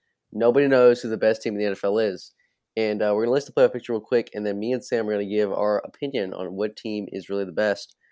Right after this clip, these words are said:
And, uh, looking at the N F C right now, in first place, you got the Packers at ten and three, the Bucs at ten and three, and the Cardinals at ten and three, all of them follow behind, and the Cowboys at nine and four, leading the N F C East.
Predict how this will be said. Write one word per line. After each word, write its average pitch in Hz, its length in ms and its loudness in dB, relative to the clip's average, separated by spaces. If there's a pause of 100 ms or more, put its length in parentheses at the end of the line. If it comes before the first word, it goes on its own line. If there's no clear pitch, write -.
(260)
And, 101 260 -2
uh, 98 140 0
looking 120 220 0
at 120 40 2
the 117 120 0
N 117 120 0
F 110 100 -4
C 117 220 -4
right 113 140 0
now, 110 320 -4 (100)
in 127 140 0
first 117 240 2
place, 107 160 -2
you 107 80 -8
got 101 80 2
the - 80 -6
Packers 95 340 -4
at 82 60 -18
ten 101 140 -6
and 95 100 -6
three, 107 240 -2 (300)
the 110 80 -4
Bucs 120 280 4
at 101 60 -10
ten 107 140 -2
and 104 100 -4
three, 104 320 -4 (300)
and 107 100 -4
the 107 60 -6
Cardinals 117 360 2
at - 60 -16
ten 104 120 -6
and 98 80 -4
three, 101 140 -4
all 107 220 2
of 107 80 0
them 98 140 -2
follow 98 240 2
behind, 95 440 -4
and 95 140 -6
the 92 60 -4
Cowboys 101 500 0
at 92 80 -2
nine 95 160 -2
and 95 100 -6
four, 101 240 -2
leading 95 220 -6
the 95 100 -6
N 95 120 -2
F 85 60 -10
C 98 120 -12
East. 127 360 -6